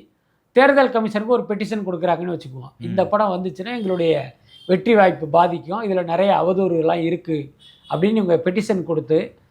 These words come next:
Speaker 1: அந்த அடிப்படையில் தேர்தல் கமிஷன் இந்த படத்தை பார்த்துட்டு ஆமா இருக்குன்னு நினைச்சா இந்த படத்தை தேர்தலுக்கு முன்பு வெளியிட வந்து அனுமதிக்க மாட்டாங்க.
Speaker 2: ம்.
Speaker 1: அப்படி ஒரு சிக்கல் இருக்கு. அதே நேரம் இதுல இருக்கிற அரசியல் உங்களை சொல்லல,
Speaker 2: ம், ம், ம்.
Speaker 1: பொதுவா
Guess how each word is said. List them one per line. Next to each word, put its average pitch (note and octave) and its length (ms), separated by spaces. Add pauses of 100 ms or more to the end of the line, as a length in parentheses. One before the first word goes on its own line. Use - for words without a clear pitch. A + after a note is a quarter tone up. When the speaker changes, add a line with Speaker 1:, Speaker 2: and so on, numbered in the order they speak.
(340)
Speaker 1:
அந்த A#3 300
அடிப்படையில் C4+ 600
தேர்தல் B3 440
கமிஷன் A3+ 360
இந்த G3+ 120
படத்தை G3+ 360
பார்த்துட்டு F#3+ 480 (300)
ஆமா A#3 280 (140)
இருக்குன்னு A#3 640
நினைச்சா F3+ 460 (680)
இந்த G#3 240
படத்தை G#3 400
தேர்தலுக்கு A#3 580
முன்பு G#3 360
வெளியிட G#3 400
வந்து F3 180
அனுமதிக்க E3 460
மாட்டாங்க. C3 440
Speaker 2:
ம். A#2 200
Speaker 1:
அப்படி G3+ 220
ஒரு E3 120
சிக்கல் F#3+ 360
இருக்கு. D3+ 260 (460)
அதே F3+ 200
நேரம் B3 280
இதுல F3 180
இருக்கிற B3+ 380
அரசியல் A3 460
உங்களை B3+ 400
சொல்லல, G3 380 (220)
Speaker 2:
ம், B2 100
ம், A#2 200
ம். G2+ 340
Speaker 1:
பொதுவா D#4+ 360